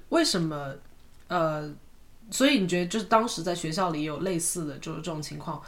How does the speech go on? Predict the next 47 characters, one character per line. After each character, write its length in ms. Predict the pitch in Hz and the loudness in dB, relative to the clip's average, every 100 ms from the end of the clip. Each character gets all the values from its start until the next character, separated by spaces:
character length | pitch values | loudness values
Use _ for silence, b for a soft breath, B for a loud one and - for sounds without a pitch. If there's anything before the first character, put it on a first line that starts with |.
| B B | B B
你 100 | 180 | 0
觉 120 | 185 | 2
得 80 | 180 | 2
就 120 | 214 | 0
是 140 | 233 202 | 0 4
为 180 | 285 | 4
什 120 | - 175 | 4 2
么 160 | 156 147 | -2 -4
就 100 | 175 | -6
是 60 | |
大 160 | 170 165 | 0 0
家 120 | 160 | 2
会 120 | 170 | 0
有 80 | 147 | -4
这 120 | 165 | -4
么 60 | 165 | -6
一 60 | |
个 100 | 151 | -4
perception， 680 | 160 - 151 - 160 160 - - - | -8 -8 -6 -4 -4 -4 -8 -8 -8
就 140 | 165 | -8
是 80 | 160 | -6
会 140 | 165 | -6
觉 140 | 147 147 | -6 -8
得， 60 | 143 | -6
哎， 200 | 160 160 | -6 -6
好 140 | 160 | -6
像 160 | 160 147 - - - - 208 | -6 -8 -10 -20 -20 -20 -12
就 100 | 180 | -8
是 120 | 165 | -6
你 220 | 156 165 156 | -6 -6 -4
如 100 | 156 | -6
果 80 | |
是 100 | 147 | -6
个 80 | 165 | -6
男 260 | 160 147 151 | -4 -6 -4
性 260 | - 190 | -4 -2
的 180 | 160 143 b b b b b - - | -4 -6 b b b b b -18 -4
engineer， 560 | 180 180 175 165 160 | -2 0 0 0 -2
你 300 | 151 151 143 - - - - - | -4 -8 -8 -10 -18 -20 -20 -8
要 120 | 180 | -2
比 140 | 156 156 | -2 -2
女 180 | 156 147 | -4 -8
性 160 | 156 | -8
要 120 | 147 | -8
懂 180 | 143 139 | -10 -14
得 80 | 135 | -14
多？ 120 | 131 | -14